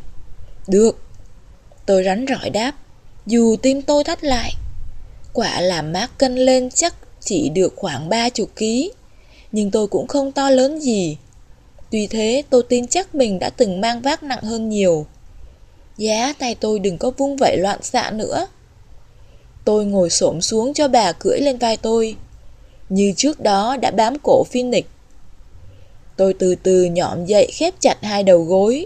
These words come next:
rồi cũng đỡ nổi bà. Phoenix cõng Pita lên lưng, rồi chúng tôi chạy tiếp. Phoenix dẫn đầu, tôi bám sát theo. Trên lối đi, anh ta mở qua rừng dây leo.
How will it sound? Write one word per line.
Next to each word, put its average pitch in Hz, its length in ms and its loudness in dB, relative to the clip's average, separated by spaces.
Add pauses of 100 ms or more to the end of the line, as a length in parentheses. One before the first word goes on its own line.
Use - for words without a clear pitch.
(160)
rồi 190 280 4
cũng 170 220 -2
đỡ 226 180 6
nổi 214 260 4
bà. 165 420 0 (1080)
Phoenix 277 360 4 (220)
cõng 226 260 -4
Pita 208 420 2
lên 208 260 2
lưng, 202 260 0 (480)
rồi 220 320 4
chúng 262 160 -2
tôi 254 260 4
chạy 202 240 0
tiếp. 330 200 4 (1600)
Phoenix 247 360 2
dẫn 185 260 0
đầu, 175 360 2 (460)
tôi 269 140 10
bám 247 240 8
sát 359 380 0
theo. 269 400 0 (440)
Trên 220 220 2
lối 220 240 4
đi, 240 420 2
anh 233 180 -4
ta 233 220 0
mở 202 520 0 (120)
qua 202 240 2
rừng 170 320 -4
dây 170 160 2
leo. 202 400 2